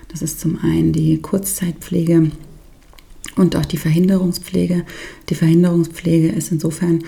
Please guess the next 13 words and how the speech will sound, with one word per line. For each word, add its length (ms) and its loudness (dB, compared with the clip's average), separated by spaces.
eine, 640 6
ja, 200 4
sehr 160 0
hilfreiche 540 0
Unterstützung, 880 0
denn 120 2
es 140 2
ist 160 -8
möglich, 400 2
diese 320 -4
auch 120 0
stundenweise 840 0
einzusetzen. 800 0